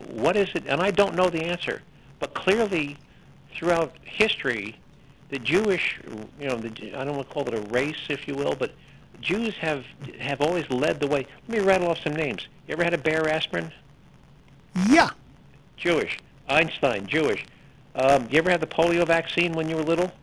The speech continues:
Speaker 2: Yeah.
Speaker 1: Jonas Salk, Niels Bohr, the physicist, Richard Feynman, the physicist, Milton Friedman, the economist, Saul Perlmutter, Perlmutter, the physicist, Paul Ehrlich, who's, uh, they made a movie that, called The Magic Bullet. He was,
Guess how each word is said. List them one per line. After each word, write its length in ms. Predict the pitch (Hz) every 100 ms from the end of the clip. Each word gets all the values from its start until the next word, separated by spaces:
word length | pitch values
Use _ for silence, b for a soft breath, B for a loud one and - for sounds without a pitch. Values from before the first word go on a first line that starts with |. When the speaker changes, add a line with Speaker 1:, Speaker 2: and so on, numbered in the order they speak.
| - - - - - - -
Speaker 2:
Yeah. 320 | 165 220 302 - - - - - - -
Speaker 1:
Jonas 340 | - 160 165 -
Salk, 340 | 160 123 - - - - - - - - - -
Niels 340 | 139 170 156 135 - -
Bohr, 280 | 156 147 110
the 100 | 104
physicist, 560 | 147 131 - 113 -
Richard 280 | 139 147 139
Feynman, 420 | - 147 143 120
the 80 | 104
physicist, 520 | - 143 127 - 101 - b b -
Milton 300 | 139 165 156
Friedman, 440 | - 156 143 123
the 60 | 120
economist, 580 | - - 143 127 107 -
Saul 240 | 147 135 -
Perlmutter, 540 | - 160 147 131 117 - - -
Perlmutter, 520 | 147 139 123 113 107 b b b b b -
the 80 | 123
physicist, 560 | - 143 123 - 110 - - b b -
Paul 380 | - 226 214 -
Ehrlich, 440 | 180 196 143 101 -
who's, 260 | 139 135
uh, 140 | 131 127
they 160 | 131
made 160 | 143 170
a 60 | 143
movie 420 | 143 165 151 123
that, 160 | 101
called 200 | - 131
The 120 | 117 117
Magic 440 | 127 135 131 107
Bullet. 300 | 135 120 104
He 220 | 127 135
was, 180 | 127 123